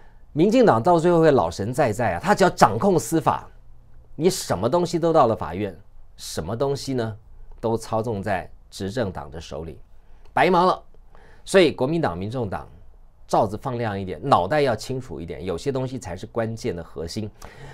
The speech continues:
那我讲到这里，可能宇宙精英学院的同学们会很担心，说：“那糟糕了，彭批，你的论文门呢？会不会最后一旦这个国会的调查权落实了，开始执行了，但是对不起，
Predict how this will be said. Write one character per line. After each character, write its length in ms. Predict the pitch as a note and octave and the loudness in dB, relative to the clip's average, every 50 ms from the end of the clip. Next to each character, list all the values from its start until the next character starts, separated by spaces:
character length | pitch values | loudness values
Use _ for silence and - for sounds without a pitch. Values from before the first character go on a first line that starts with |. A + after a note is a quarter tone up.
| - - | -4 4
那 100 | A#3+ B3+ | 6 8
我 100 | B3+ C4 | 8 10
讲 160 | B3+ A3+ F#3+ | 10 10 8
到 120 | G#3 A3+ | 8 6
这 140 | A3 B3 A#3+ | 6 4 2
里， 100 | F3+ D#3 | 2 0
可 100 | - D#3+ | 0 0
能 100 | D3+ D3+ | 0 0
宇 80 | C3 A2 | 0 0
宙 140 | - F3 D#3+ | 0 -2 -2
精 120 | D3 E3 | 0 -2
英 80 | D#3+ D#3 | -2 -2
学 100 | - D#3 | -2 -2
院 80 | C#3+ | 0
的 80 | C3+ B2+ | 0 -2
同 220 | B2 - D3+ C3 | -4 -4 -6 -6
学 120 | A#2+ B2 A2+ | -6 -4 -4
们 80 | A2+ A#2 | -4 -6
会 200 | A#2 - C#3+ B2+ | -6 -6 -6 -6
很 160 | - - B2+ | -6 -8 -6
担 180 | - A2+ A2 A2 | -4 -2 -2 -2
心， 180 | - A#2 G#2+ | -4 -6 -6
说 140 | G2 A2+ A#2+ | -6 -6 -6
：“那 140 | C3 C#3 A#2 | -4 -6 -6
糟 200 | G2 - A2 G2 | -6 -4 -4 -4
糕 160 | F#2 G2 G2 | -2 -4 -4
了， 100 | G2 F2 | -4 -6
彭 180 | D#2+ - F2 E2+ | -6 -8 -10 -10
批， 160 | E2+ F#2 F2+ E2+ | -10 -10 -10 -10
你 140 | E2+ F#2+ F2+ | -8 -8 -8
的 100 | E2 G#2 | -6 -6
论 240 | A2 A#2+ B2+ A2 F#2+ | -6 -4 -6 -6 -6
文 100 | F2 F2 | -6 -6
门 240 | F#2 F#2 E2+ D#2+ E2 | -6 -6 -8 -8 -8
呢？ 220 | F2+ F2+ F2 F2+ F2 - - _ - - - | -8 -10 -10 -12 -14 -18 -20 _ -20 -20 -4
会 140 | - D3 C3+ | -2 0 0
不 40 | B2 | 2
会 80 | B2 A2+ | 0 0
最 180 | - - C3 | 0 -2 -4
后 280 | G#2 G#2 B2 F#2+ C2+ - - - - - - - - - - - - - | -2 0 -2 -2 -2 -4 -10 -20 -20 -20 -20 -20 -20 -20 -20 -20 -18 -8
一 100 | - - | -6 4
旦 220 | C#4 A3 F#3+ D3+ C3+ | 8 8 8 8 8
这 160 | B2+ C3 A2 | 4 0 -2
个 340 | G#2 G2 F2+ F2 E2+ E2+ - - - - - - - - - - | 0 -2 -2 -2 -2 -4 -6 -12 -20 -20 -20 -20 -20 -20 -20 -4
国 200 | - - A#2+ D3 | 0 2 4 4
会 160 | C#3+ F#3+ E3 | 6 6 4
的 240 | B2 A2+ G#2+ G2+ G2+ G#2 | 4 6 4 2 2 0
调 240 | - - E3+ C3 | 0 2 4 4
查 200 | A#2+ - - A#2 | 4 2 -2 -4
权 280 | A#2+ - - F#2 E2+ F2+ - - - - - - - - - - - _ _ - - - - - - - - - | -4 -2 -2 -2 -2 -2 -6 -12 -18 -20 -20 -20 -20 -20 -20 -20 -20 _ _ -20 -20 -20 -20 -20 -20 -20 -12 -4
落 200 | - F#3 D3+ A2+ | 0 0 0 0
实 220 | - - - F2+ | -2 -4 -6 -4
了， 240 | F#2 G2+ G2+ - - - - - - - - - - - - - | -4 -2 -4 -4 -6 -12 -20 -20 -20 -20 -20 -20 -20 -20 -20 -14
开 140 | - - D#3 | -4 -2 -2
始 160 | C3+ - G#2 | -2 -2 -6
执 180 | - - B2 C#3+ | -8 -6 -6 -6
行 220 | C#3+ - G#2+ F#2+ | -4 -4 -6 -6
了， 200 | G#2 G2 - - - - - - - - | -6 -6 -8 -10 -16 -20 -20 -20 -2 2
但 140 | - B2 A#2+ | 2 2 4
是 160 | - A2+ - | 2 -2 -6
对 180 | - - B2 G#2 | -2 0 0 0
不 80 | F#2+ | 0
起， 240 | F#2+ - - - - | -2 -6 -10 -14 -16